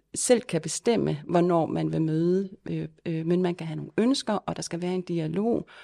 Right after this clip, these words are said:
og så skal vi i højere udstrækning få lavet nogle vagtplaner, som, som er sådan mere helhedsorienteret, øh, som både handler om den enkeltes ønsker og behov, holdt, holdt op imod naturligvis, hvad er det for behov, øh, patienterne har, øh,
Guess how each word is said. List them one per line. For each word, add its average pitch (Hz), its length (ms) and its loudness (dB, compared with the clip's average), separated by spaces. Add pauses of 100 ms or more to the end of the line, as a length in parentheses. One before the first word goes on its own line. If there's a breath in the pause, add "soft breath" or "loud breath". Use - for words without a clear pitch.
(140)
og - 140 -4
så 208 80 0
skal 202 220 -2
vi 180 80 0
i 180 40 0
højere 190 440 0
udstrækning 180 680 -2
få 180 100 -4
lavet 175 220 0
nogle 185 160 -2
vagtplaner, 175 560 -4
som, 175 300 -6
som 185 200 -4
er 180 40 -2
sådan 190 220 -2
mere 202 160 0
helhedsorienteret, 175 920 -4 (600 loud breath)
øh, 175 200 2
som 185 160 0
både 233 260 6
handler 190 320 2
om 160 200 0 (100)
den 185 120 6
enkeltes 160 420 2
ønsker 185 300 0
og 165 60 -6
behov, 175 440 -2 (500)
holdt, 180 320 0
holdt 180 260 0
op 208 160 4
imod 202 260 2
naturligvis, 190 800 0
hvad 196 200 -4
er 185 40 -2
det 190 100 -8
for - 120 -16
behov, 185 520 -4 (360)
øh, 175 200 -8
patienterne 175 560 -4
har, 175 300 -8 (220)
øh, 180 420 -12